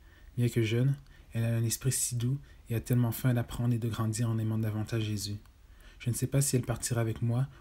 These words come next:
ou viendra après, mais il a envoyé de l'aide et quelle âme merveilleuse elle semble être. Le Seigneur cherche encore plus à répondre à cet appel, que ce soit pour donner votre temps ou pour s'engager davantage en tant que missionnaire avec nous. Vous pouvez remplir une demande sur notre site web à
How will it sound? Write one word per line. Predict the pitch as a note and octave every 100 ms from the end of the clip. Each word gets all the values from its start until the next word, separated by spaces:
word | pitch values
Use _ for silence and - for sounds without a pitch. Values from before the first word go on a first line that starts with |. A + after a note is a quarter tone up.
| -
ou | G#2+
viendra | A2+ G2+ A2
après, | G#2+ - A2+ - - - - -
mais | A#2+
il | A#2
a | A#2
envoyé | A2 B2
de | A#2+
l'aide | A2 A2+ A#2+ A#2+ - - -
et | A#2
quelle | - B2+ A#2
âme | A2+ A#2 A#2+
merveilleuse | A#2 A2+ G#2+ A2+ A2+
elle | A2
semble | - G#2+ G2+
être. | G2 - - - - - - - -
Le | B2
Seigneur | - B2 A#2+ C3
cherche | - B2 -
encore | A#2+ B2 A2+
plus | - C3
à | A#2+
répondre | A2 B2 A#2
à |
cet | G#2 A2
appel, | G#2+ - A2 G#2+ - - - - -
que |
ce | B2+ B2+
soit | C#3+ B2
pour | B2
donner | A#2 A#2+
votre | A#2 - -
temps | - A#2+ C3+ - - -
ou |
pour | - G#2+
s'engager | B2 A#2 A2 A2+
davantage | A#2 A2 A2 B2 A#2
en |
tant | A#2+
que | B2
missionnaire | A2+ - A#2 A2+
avec | A2 G#2+ -
nous. | G#2+ G#2+ - - - - -
Vous | B2
pouvez | - D3
remplir | C3+ B2+ C#3+
une | B2+
demande | A#2 B2 C3
sur | B2
notre | A2+ -
site | - -
web | A#2+ A#2+ B2 -
à | A#2+ A2